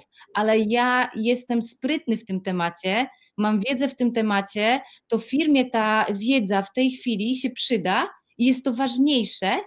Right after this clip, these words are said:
dla organizacji niż moje kodowanie czy moje zamiłowanie do tego, żeby, e, codziennie chociaż trochę tego kodu, e, kodu wytwarzać". I to również,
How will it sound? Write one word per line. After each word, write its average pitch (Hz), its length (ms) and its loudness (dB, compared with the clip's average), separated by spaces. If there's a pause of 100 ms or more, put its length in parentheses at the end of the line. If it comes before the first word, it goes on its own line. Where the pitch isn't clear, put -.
(220)
dla 220 180 -4
organizacji 240 720 0
niż 254 220 4
moje 247 560 2
kodowanie 233 600 -2
czy 226 140 -8
moje 226 560 0
zamiłowanie 226 720 0
do 196 100 -4
tego, 220 240 -4
żeby, 214 520 -4
e, 214 160 -4
codziennie 233 460 0
chociaż 226 280 -6
trochę 226 220 -4
tego 214 220 -8
kodu, 214 440 -2 (960)
e, 214 100 -12
kodu 226 260 0
wytwarzać". 196 840 -4
I 226 100 -6
to 247 140 4
również, 240 640 2